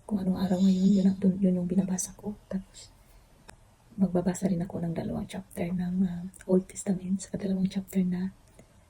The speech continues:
ah, New Testament. Ayan, magpipray ako mamaya kung ano yung ibibigay ng Lord sa akin na kung saan ako book, ah, or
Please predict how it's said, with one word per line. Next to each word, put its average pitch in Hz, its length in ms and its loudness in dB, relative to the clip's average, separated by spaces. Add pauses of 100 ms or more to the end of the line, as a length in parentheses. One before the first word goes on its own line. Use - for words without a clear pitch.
(120)
ah, - 80 -20
New 196 160 4
Testament. 180 480 -6 (560)
Ayan, 175 240 -2
magpipray 165 400 -2
ako 160 240 -12
mamaya 160 320 -6
kung 180 160 -6
ano 180 160 -4
yung 185 240 -2
ibibigay 180 320 -4
ng 175 240 -2
Lord 190 80 -2
sa 190 240 -16
akin 190 160 -4
na 185 140 -6 (420)
kung 190 160 -2
saan 185 240 -4
ako 196 320 -2 (400)
book, 190 320 0
ah, 185 240 0
or 185 80 4